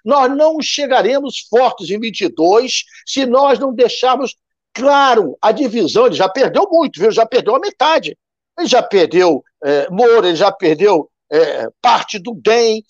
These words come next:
ele já perdeu parte do P S D B, ele já perdeu muita gente que deu sustentação a ele. Mas nós temos que fra-, fazê-los mais fraco. E, para isso, nós temos que fazer o debate e o combate nas redes sociais,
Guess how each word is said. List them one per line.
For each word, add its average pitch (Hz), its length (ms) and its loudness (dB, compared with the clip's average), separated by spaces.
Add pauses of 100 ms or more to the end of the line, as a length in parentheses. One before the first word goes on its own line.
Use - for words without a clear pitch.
(120)
ele 226 140 0
já 226 140 2
perdeu 214 440 0
parte 233 380 -2
do 202 100 -10
P - 140 -6
S 220 240 -2
D 233 120 2
B, 226 400 2 (320)
ele 339 160 0
já 370 140 2
perdeu 381 420 2
muita 285 300 0
gente 202 460 -4
que 196 80 -10
deu 190 180 2
sustentação 185 800 -4
a 185 80 2
ele. 165 200 2 (240)
Mas 277 200 2
nós 254 140 2
temos 302 240 -10
que - 140 -12 (120)
fra-, 277 220 -2 (160)
fazê-los 247 480 0
mais 277 360 -4 (140)
fraco. 240 560 -4 (360)
E, 208 120 -2
para 220 240 0
isso, 233 220 0
nós 226 100 0
temos 247 180 -6
que - 120 -14
fazer 180 320 0
o 233 100 6
debate 220 800 -2 (200)
e 202 120 0
o 254 100 0
combate 220 680 0
nas 233 180 0
redes 208 280 0
sociais, 214 800 0